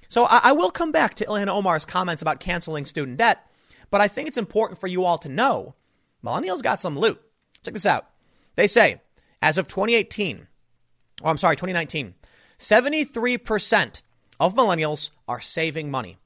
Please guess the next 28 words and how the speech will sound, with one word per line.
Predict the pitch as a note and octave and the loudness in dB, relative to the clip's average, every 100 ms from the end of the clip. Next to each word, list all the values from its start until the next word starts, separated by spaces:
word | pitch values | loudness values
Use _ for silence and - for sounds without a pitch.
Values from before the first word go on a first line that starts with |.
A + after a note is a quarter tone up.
| _ | _
That's | - D#3 - | 0 0 0
good, | C#3 G3 A#2 | 4 4 4
but | C#3+ D3+ | -4 0
it | |
does | G3+ C4 | 2 2
still | - D4+ | 2 -4
mean | D4 C#4+ A#3+ | -4 -8 -8
twenty-seven | - G#3 G3 F#3 | -6 -4 -4 -6
percent | E3+ E3 D3+ | -8 -6 -4
have | D3+ C3+ | -2 -4
none. | D#3 F3+ G#2 - _ _ | -2 -4 -4 -14 _ _
Maybe | B2+ F#3+ | -10 -4
they're | G#3+ | -2
the | A3+ | 0
ones | A3 A3 G3 | 0 -2 -4
who | G3 | -6
need | G3 G3 F3 | -4 -4 -2
that | F3 C3+ | -4 -4
debt | F3+ | -6
relief, | D#3+ B2 E2+ | -4 -8 -8
right? | A2 C3+ - _ _ _ _ _ _ - _ | -8 -8 -8 _ _ _ _ _ _ -20 _
Of | F3+ C4+ D4+ C4+ | 10 10 10 2
the | D4+ | 0
millennials | C#4 C4 B3+ G#3 | 0 2 2 2
with | B3 | -2
savings, | - E3 A2+ F2+ - - _ | 0 -2 -4 -8 -12 -12 _
fifty-nine | - - A#3+ - D4+ C#4+ A3 G#3 G#3 | -8 2 2 2 -4 2 2 2 -2
percent | G#3+ G3 D#3 B2+ B2 | -2 -2 -2 -2 -6